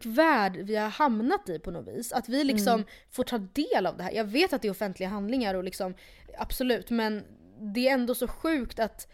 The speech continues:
Speaker 2: Men hur, ja, det jag känner är så här, hur kan det vara u-, alltså hur kan man få tjäna pengar på det? Hur kan man få tjäna
Speaker 1: Ja,
Speaker 2: pengar
Speaker 1: men
Speaker 2: på någon annans, på någons mord, på någons tragiska öde? Alltså som sagt, tänk om det var du, Matilda,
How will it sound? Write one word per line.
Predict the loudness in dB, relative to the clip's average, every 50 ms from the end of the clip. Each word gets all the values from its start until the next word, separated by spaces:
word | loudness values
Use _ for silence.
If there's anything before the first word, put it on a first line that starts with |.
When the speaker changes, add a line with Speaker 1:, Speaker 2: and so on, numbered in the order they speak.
| -20 -20 _ _ _ _ _ -20 -20 -20 -20 -18 -4
Speaker 2:
Men | 4 4 6 6 8
hur, | 8 8 8 8 8 8 8
ja, | 8 6 6 6
det | 4 6 8 8
jag | 8 8 8
känner | 6 6 6 6 4 4 4
är | 4 4
så | 4 4
här, | 2 2
hur | 4 4 2 2 2
kan | 0 0 -2 2 2
det | 4 4
vara | 4 2 4
u-, | 2 2 2 2 0
alltså | -2 0 0 0
hur | 2 4 2 2
kan | 2 0 0 0
man | 0 0
få | -2 -4
tjäna | 0 2 2 2 2 2
pengar | 6 6 6 6 6 2 0 -2 -4 -6
på | -6 -8 -8
det? | -8 -10 -10 -14 _ _ _ _ _ _ _ _ -20 -20 _ _
Hur | 2 2 4
kan | 6 4 4
man | 4 4
få | 6
tjäna | 6 8 8 8
Speaker 1:
Ja, | 10 10
Speaker 2:
pengar | 10 8 8 8 6
Speaker 1:
men | 4 4
Speaker 2:
på | 4 2
någon | 2 2 2
annans, | 2 2 2 0 0 -2 -4 -6 -8 -14 -20 -20 -20 -6 -2
på | 2 4
någons | 4 4 4 2 2 4
mord, | 6 6 8 8 6 4 2 -2 -2 0 -2 -2 0 2
på | 2 4
någons | 6 4 4 2 0
tragiska | 2 4 6 6 6 4 2 -2 0 2 6 6
öde? | 6 8 8 8 6
Alltså | 6 6 2 -2 -6 _ _
som | -4 -2 0 2 4
sagt, | 4 2 2 2 2
tänk | 0 2 4 4
om | 4 4
det | 4 4
var | 4 2
du, | 0 2 4 6 6 6 4
Matilda, | 0 -6 -8 -6 -6 -6 -4 -4 -6 -6